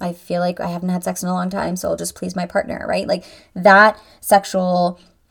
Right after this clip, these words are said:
desire, that sexual frequency, that sexual energy is just, like,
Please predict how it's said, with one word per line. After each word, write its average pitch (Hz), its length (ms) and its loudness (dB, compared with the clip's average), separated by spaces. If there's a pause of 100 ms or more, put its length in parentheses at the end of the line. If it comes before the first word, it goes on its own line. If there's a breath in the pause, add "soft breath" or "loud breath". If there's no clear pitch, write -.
(500)
desire, 202 600 8
that 190 220 2
sexual 180 440 -2
frequency, 190 600 -2
that 185 180 -2
sexual 185 260 -6
energy 196 520 -2 (320 loud breath)
is 202 280 8
just, 208 440 4
like, 208 360 4